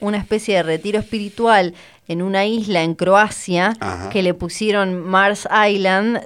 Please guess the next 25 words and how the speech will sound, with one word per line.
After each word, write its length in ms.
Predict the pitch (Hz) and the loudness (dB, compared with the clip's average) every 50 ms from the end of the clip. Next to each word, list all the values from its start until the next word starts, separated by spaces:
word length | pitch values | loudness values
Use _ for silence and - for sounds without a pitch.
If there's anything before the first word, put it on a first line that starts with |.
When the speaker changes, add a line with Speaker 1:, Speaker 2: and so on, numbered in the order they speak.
| 180 170 | -8 -6
Speaker 1:
de, 320 | 175 170 165 160 160 156 | -4 -2 0 -2 -2 -4
porque 320 | - - 156 165 - 165 156 | -6 -8 -10 -6 -6 -6 -4
la 180 | 151 151 151 | -2 -2 -2
alquilaron. 1000 | 151 147 147 - - - 160 170 180 185 185 180 180 175 185 196 214 233 262 - | -2 -2 -6 -8 -10 -6 0 4 4 6 6 6 4 2 2 2 2 0 0 -2
Speaker 2:
Uh, 40 | 165 | -4
mamita. 520 | 165 160 156 151 - - - _ _ - - - - - | -10 -16 -16 -18 -18 -20 -20 _ _ -20 -20 -20 -8 -2
Speaker 1:
En, 420 | 190 185 175 170 170 165 165 151 - | -2 0 0 0 0 -2 -2 -4 -4
además 440 | 143 156 156 160 160 170 185 196 - 202 | -4 -2 -2 0 0 0 0 2 2 2
en 100 | 190 175 | 2 2
Croacia, 500 | 175 160 160 175 - 208 190 175 156 - - | 4 4 2 2 4 4 4 4 4 0 -4
hermoso, 800 | 139 139 139 147 170 170 165 175 - - - - 190 175 175 175 | -10 -10 -8 -4 -4 -2 -2 -2 -4 -4 -2 0 2 4 4 4
Speaker 2:
Hermoso 180 | 170 117 - 165 | 2 2 0 -2
Speaker 1:
espectacular, 760 | 165 196 - 135 202 196 180 175 180 175 180 175 175 175 175 190 | 0 2 2 2 2 2 2 2 2 4 6 6 6 6 4 2
Speaker 2:
Croacia, 40 | 185 | 0
sí, 60 | - | -4
claro. 240 | 208 202 185 165 - | -4 -6 -6 -8 -4
Speaker 1:
eh, 480 | - 185 175 175 175 180 - - - - - | -2 0 0 0 0 -2 -4 -8 -14 -14 -10
increíble, 880 | 196 185 180 185 190 190 214 226 233 240 240 240 247 254 285 330 339 - - - - - _ - | -8 -6 -2 0 0 2 2 4 4 4 4 4 6 6 6 4 2 -2 -8 -18 -20 -20 _ -8
y 40 | 196 | -4
tenías 300 | - 165 175 185 208 202 | -2 0 0 0 0 0
que 140 | - 208 | -2 -2
poner 420 | 185 190 185 180 185 190 208 214 208 | 0 0 2 2 4 4 4 2 2
una 640 | 147 170 170 165 165 160 156 156 147 139 135 135 139 | 2 2 2 2 4 4 4 4 4 2 0 0 -2
buena 600 | 147 147 151 165 175 190 208 208 202 202 208 196 | -6 -8 -4 0 2 4 4 6 6 4 4 4
plata, 560 | - 247 240 240 240 233 - 254 277 311 339 | 4 4 4 4 4 4 4 4 4 4 2